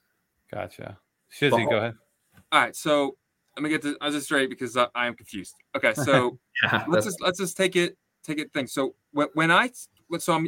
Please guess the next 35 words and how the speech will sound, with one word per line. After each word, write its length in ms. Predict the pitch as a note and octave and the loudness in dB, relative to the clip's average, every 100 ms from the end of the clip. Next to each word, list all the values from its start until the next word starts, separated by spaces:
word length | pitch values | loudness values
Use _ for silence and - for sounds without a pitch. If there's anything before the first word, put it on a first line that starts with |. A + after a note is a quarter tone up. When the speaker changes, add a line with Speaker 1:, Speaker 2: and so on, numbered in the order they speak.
| - | 0
Speaker 3:
I 60 | |
wanna 180 | D#3 G3+ | 2 2
use 120 | G3 | 0
Bison, 300 | E3+ C3 - - | 0 0 -2 -8
Bison 300 | B2 - A#2+ | -8 -8 -2
Labs. 260 | A#2 A2 A2+ | 0 0 -2
I 40 | |
wanna 160 | A#2 B2+ | -4 -4
use 200 | A#2+ A#2 | -4 -6
what 120 | - | -6
you 100 | A2+ | -2
guys 180 | A2 G#2 | -2 -2
got 160 | G#2+ | -4
going 120 | G#2+ | -4
on. 80 | G2+ | -4
I 20 | |
wanna 140 | G#2+ A#2 | -4 -4
use 180 | A#2 A2 | -6 -6
your 80 | G#2+ | -6
Z, 160 | A2 | -6
your, 120 | - G#2 | -6 -8
your 200 | G#2+ G#2 | -8 -8
Z, 200 | G#2 G2 | -8 -8
Z 160 | G#2+ | -8
K. 200 | G#2 G2 - _ - _ _ _ | -4 -6 -8 _ -20 _ _ _
Um, 280 | B2 A#2+ A2+ - | 4 4 4 4
I 140 | C#3 | 6
have, 260 | C#3+ D3 C#3 | 8 6 6
let's 120 | C3+ | 2
just 120 | D#3+ | -2
say 120 | C#3+ - | -2 2
O 120 | C#3 | 4
X 180 | C3+ - | 2 2
B 140 | B2+ | -6
T. 140 | - | -6